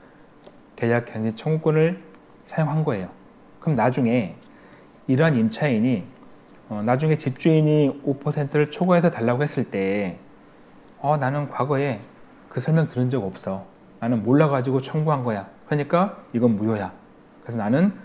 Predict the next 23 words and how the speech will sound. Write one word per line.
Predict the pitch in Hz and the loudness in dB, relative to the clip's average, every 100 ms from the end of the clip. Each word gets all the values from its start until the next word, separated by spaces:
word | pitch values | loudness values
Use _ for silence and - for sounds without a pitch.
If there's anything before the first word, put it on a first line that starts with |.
| - - | -20 -14
아직까지 | 95 98 - 101 151 202 240 - - - - - | -10 -8 -4 -2 0 0 -2 -14 -20 -20 -20 -12
갱신 | 107 101 117 110 | -10 -4 -4 -4
청구권이 | - 151 - 139 143 151 - | -6 -4 0 2 2 -2 -4
남아있고 | 208 220 240 - - 156 208 156 | 0 4 4 2 0 0 0 0
난 | 107 113 | -2 0
그걸 | - | -2
쓰겠어." | - 185 180 - 104 117 | 2 4 4 2 -6 -6
라고 | 117 139 | -6 -2
하면 | 113 147 120 92 - - - - - - - - - - - | -2 0 -2 -4 -12 -20 -20 -20 -20 -20 -20 -20 -20 -10 -2
애초에 | 117 - 165 165 147 | -2 2 8 8 8
그 | 143 | 4
임차인 | 131 131 165 156 | 2 2 0 0
들어올 | 123 117 131 123 | 0 2 4 2
때 | 95 98 101 92 - - - - | 0 -2 -2 -6 -12 -20 -20 -4
임대사업자가 | 123 127 131 131 123 123 113 120 117 117 - - - - - | 2 2 2 0 -2 -2 -2 0 0 -2 -8 -20 -20 -20 -10
설명 | - 170 165 | 0 2 2
의무를 | 120 113 107 131 - | 2 2 0 -2 -8
다 | - - | -8 -4
했다는 | 143 165 123 98 | -2 0 0 0
거, | 95 - - - - | -6 -14 -20 -20 -6
요거를 | 117 123 139 175 185 - - | -2 2 2 2 -2 -14 -4
입증해야 | 131 - 160 156 131 | -4 2 4 4 2
돼요. | 95 90 87 | -4 -8 -10